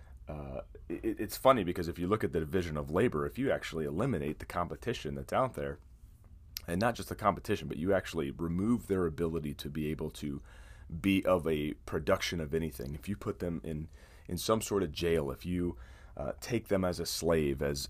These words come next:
as most of human history has done, you actually are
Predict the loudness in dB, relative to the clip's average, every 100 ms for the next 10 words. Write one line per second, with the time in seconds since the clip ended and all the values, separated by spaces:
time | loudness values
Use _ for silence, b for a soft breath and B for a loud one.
0 | 0 0 0 -4 -8 -12 -20 -18 -4 6
1 | 8 8 6 2 2 -8 -6 0 0 -2
2 | -6 -6 -6 -6 -6 -6 -4 -4 -6 -10
3 | b b b b b b b b -20 -20
4 | -16 -12 -2 2 6 6 4 0 0